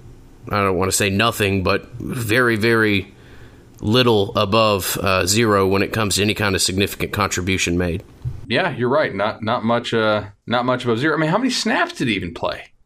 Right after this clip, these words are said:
Speaker 1: Uh, I mean, he's in there in some situational three-man rotation or three-man situations, and I don't know if that's an injury. I've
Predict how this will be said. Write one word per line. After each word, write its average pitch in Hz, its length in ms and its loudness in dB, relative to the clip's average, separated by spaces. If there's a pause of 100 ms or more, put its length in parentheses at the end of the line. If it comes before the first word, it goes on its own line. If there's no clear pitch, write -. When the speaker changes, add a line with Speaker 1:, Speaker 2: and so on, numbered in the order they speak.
(420)
Speaker 1:
Uh, - 60 0
I 117 380 2
mean, 120 180 4
he's 135 180 2
in 135 160 4
there 127 220 4
in 117 100 0
some 113 180 0
situational 113 920 2
three-man 117 640 0
rotation 113 640 0
or 101 180 2
three-man 113 540 0
situations, 107 920 0
and 95 500 0 (640)
I 107 100 -2
don't 123 140 2
know 123 100 4
if 117 100 -2
that's 120 180 0
an 110 100 -2
injury. 127 480 2
I've 107 300 -2